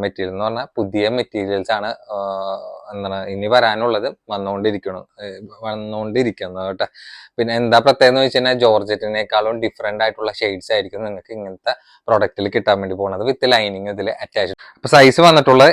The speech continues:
എക്സ് എൽ ആണ്, ലെങ്ത് ഒരു ഫോർട്ടി ഫൈവ് ഇഞ്ച് ലെങ്ത് വന്നിട്ടുണ്ട്, പിന്നെ with കംപ്ലീറ്റ് ലൈനിങ്ങും ഇതിൽ അറ്റാച്ച്ഡ് തന്നെയാണ് ട്ടോ. പിന്നെ നോക്കി നോക്കിയാണ്ട് നല്ല ഭംഗിയായിട്ടുള്ള ഒരു നെക്ക് ആണ് പോയിട്ടുള്ളത്, അതിൽ തന്നെ ഫ്രണ്ടിൽ തന്നെ കംപ്ലീറ്റ് ആ ഒരു ത്രെഡും സ്റ്റോൺ വർക്കും കൂടി ആയിട്ടുള്ള നല്ല ഭംഗിയായിട്ടുള്ള ഒരു ക്യൂട്ട് ആയിട്ടുള്ള ഒരു കോമ്പിനേഷൻ വർക്ക് ആണ്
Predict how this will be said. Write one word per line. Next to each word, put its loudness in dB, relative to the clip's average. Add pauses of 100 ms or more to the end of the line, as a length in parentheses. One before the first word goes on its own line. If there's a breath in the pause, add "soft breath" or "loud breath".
(140)
എക്സ് 0
എൽ 8
ആണ്, 0 (140)
ലെങ്ത് 0
ഒരു 2
ഫോർട്ടി 2
ഫൈവ് 4
ഇഞ്ച് 0
ലെങ്ത് -2
വന്നിട്ടുണ്ട്, -6
പിന്നെ -2
with -6 (120)
കംപ്ലീറ്റ് -6
ലൈനിങ്ങും -6 (100)
ഇതിൽ -6 (140)
അറ്റാച്ച്ഡ് -2
തന്നെയാണ് -10
ട്ടോ. 2 (340 loud breath)
പിന്നെ 6
നോക്കി 8
നോക്കിയാണ്ട് 2 (280 soft breath)
നല്ല -4 (100)
ഭംഗിയായിട്ടുള്ള 2
ഒരു -6
നെക്ക് -10
ആണ് -6
പോയിട്ടുള്ളത്, -2
അതിൽ -4
തന്നെ -6 (280 soft breath)
ഫ്രണ്ടിൽ 2
തന്നെ -6 (100)
കംപ്ലീറ്റ് -4
ആ 2
ഒരു -6
ത്രെഡും -8
സ്റ്റോൺ -4 (100)
വർക്കും -8
കൂടി -6
ആയിട്ടുള്ള -6
നല്ല -14 (120)
ഭംഗിയായിട്ടുള്ള -2
ഒരു -8 (140)
ക്യൂട്ട് 2
ആയിട്ടുള്ള 6
ഒരു -2
കോമ്പിനേഷൻ -4
വർക്ക് -8
ആണ് -8